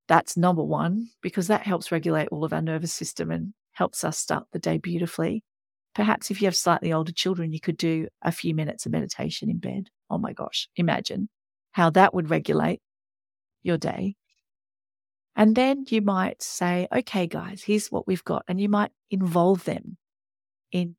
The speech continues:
you collaborate, create a collaborative environment where you say, "Look, I gotta be honest, I'm feeling a little bit, a little bit stressed." And this is for, you know, kids who can speak. It might be a bit different with younger babies,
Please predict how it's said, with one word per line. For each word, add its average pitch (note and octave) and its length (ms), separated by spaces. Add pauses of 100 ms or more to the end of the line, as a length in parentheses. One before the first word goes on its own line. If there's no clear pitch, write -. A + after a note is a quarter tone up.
(120)
you F3+ 140
collaborate, F#3 760
create F#3 440
a F3+ 80
collaborative E3 680
environment D#3+ 540
where - 100
you - 80
say, - 320 (560)
"Look, - 300 (100)
I F3+ 140
gotta F3 140
be D#3 120
honest, D#3 420 (300)
I'm G3 80
feeling G3+ 260
a E3 40
little D#3 160
bit, D3+ 140
a - 300
little F3 140
bit D3 120
stressed." - 460 (380)
And F#3+ 100
this A#3 160
is A4+ 100
for, G4+ 220 (140)
you A#3 80
know, E3 240 (220)
kids - 220
who E3+ 60
can D#3+ 160
speak. F3 480
It - 80
might G#3 180
be A3 80
a G#3+ 40
bit G3+ 160
different - 360
with F3 220
younger D3+ 260
babies, F3 540